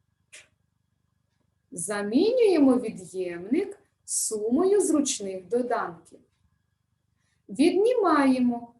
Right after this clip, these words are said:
отримані доданки від зменшуваного у зручній послідовності. Наприклад, одинадцять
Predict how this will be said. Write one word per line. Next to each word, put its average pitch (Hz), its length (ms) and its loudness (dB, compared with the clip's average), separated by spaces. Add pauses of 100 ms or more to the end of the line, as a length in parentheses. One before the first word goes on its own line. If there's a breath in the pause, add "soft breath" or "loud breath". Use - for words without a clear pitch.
отримані 226 800 -2
доданки 320 760 -2
від 392 160 2
зменшуваного 359 1080 -2 (280)
у 320 260 6
зручній 247 720 0
послідовності. 196 1160 -10 (720)
Наприклад, 262 760 -2 (680)
одинадцять 214 1120 0